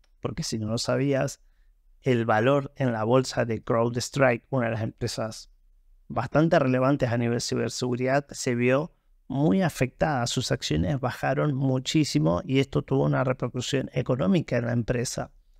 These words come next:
Pero Microsoft no se vio afectado. ¿Por qué? Porque Microsoft lo que hizo es,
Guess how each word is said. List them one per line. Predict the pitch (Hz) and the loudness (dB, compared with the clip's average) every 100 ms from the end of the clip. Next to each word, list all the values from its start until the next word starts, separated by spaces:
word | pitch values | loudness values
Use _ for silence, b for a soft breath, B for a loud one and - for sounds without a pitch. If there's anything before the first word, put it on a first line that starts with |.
| _ _ | _ _
Pero | 208 | 0
Microsoft | 214 226 214 196 - 190 - | 2 2 2 2 2 -2 -2
no | - 196 | -2 2
se | 220 | 4
vio | 214 226 | 4 2
afectado. | 185 139 123 135 123 120 - | 2 0 -2 0 0 -2 0
¿Por | 190 - | 0 2
qué? | 202 156 - _ _ _ - | 0 0 -6 _ _ _ -6
Porque | 135 123 123 | -4 -2 0
Microsoft | 139 147 139 131 160 180 - _ - | 2 0 0 0 0 -2 -6 _ -2
lo | 135 127 | 2 2
que | - | 0
hizo | 123 139 - 143 | 0 0 2 2
es, | 131 131 123 - | 2 0 0 -8